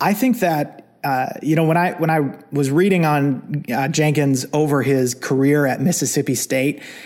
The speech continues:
the one component that coaches and the, the beat writers who covered the S E C and Mississippi State talked about was his versatility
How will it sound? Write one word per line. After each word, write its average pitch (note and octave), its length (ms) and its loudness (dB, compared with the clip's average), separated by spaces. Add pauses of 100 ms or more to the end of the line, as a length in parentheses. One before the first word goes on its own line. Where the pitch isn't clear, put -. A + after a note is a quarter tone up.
(180)
the D3 120 2
one E3 600 2
component D3+ 880 0
that C3 420 -4
coaches C#3 640 0
and A#2 180 -2
the, A#2 180 -6 (320)
the C3 100 -2
beat D3 280 0
writers C#3+ 400 2
who C3 80 2
covered C3+ 380 0
the B2+ 100 2
S B2 220 -2
E A#2+ 40 0
C C3 280 0
and A#2+ 100 0
Mississippi B2 420 -2
State A#2+ 240 -2
talked C#3+ 220 2
about C3+ 240 0
was C3 160 -2
his C#3 160 0
versatility D3 920 0